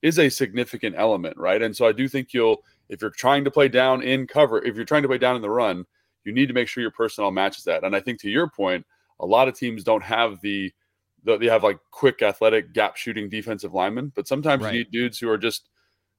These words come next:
Speaker 1: like, big M F ers in there that are gonna make it tough. You know what I'm saying? And I think that that's, uh, again, uh, it's,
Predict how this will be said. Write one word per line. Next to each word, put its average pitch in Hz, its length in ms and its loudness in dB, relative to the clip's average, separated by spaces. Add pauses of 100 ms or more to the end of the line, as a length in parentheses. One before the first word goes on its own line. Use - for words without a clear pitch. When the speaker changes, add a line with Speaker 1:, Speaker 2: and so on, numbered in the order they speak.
(120)
Speaker 1:
like, 95 280 0 (160)
big 117 280 2
M 120 160 2
F 131 180 0
ers 95 160 -2
in 95 120 -2
there 87 240 0
that 98 140 2
are 95 80 2
gonna 107 180 0
make 107 140 2
it 113 140 -2
tough. 135 300 2 (120)
You 113 80 0
know 127 60 4
what 131 60 4
I'm 127 60 -4
saying? 151 180 4
And 165 100 4
I 139 120 6
think 151 180 -2
that 147 120 -2
that's, 147 320 2
uh, 117 180 -2
again, 123 300 2
uh, 104 120 2
it's, 175 180 -8